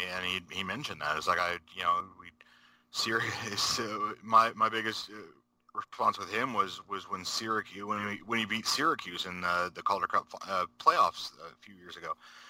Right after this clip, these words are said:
So, uh, you know, I've, I've had some conversations with him, but I, I, I don't really know him. I, but Yzerman just left a team with a coach who is, you know,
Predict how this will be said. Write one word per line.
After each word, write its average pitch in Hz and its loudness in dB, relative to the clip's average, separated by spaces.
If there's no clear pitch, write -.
So, 90 4
uh, 98 10
you 110 0
know, 107 12
I've, 104 10
I've 107 2
had 113 -2
some 113 -8
conversations 107 2
with 92 -6
him, 98 -6
but 95 2
I, 92 4
I, 92 -4
I - -4
don't 104 -4
really 90 -4
know 113 0
him. 85 2
I, 90 0
but 117 6
Yzerman 131 2
just 113 -6
left 104 0
a 104 -10
team 98 -8
with 92 -4
a 87 -8
coach - 4
who 98 -10
is, 90 -2
you 78 -18
know, 90 -16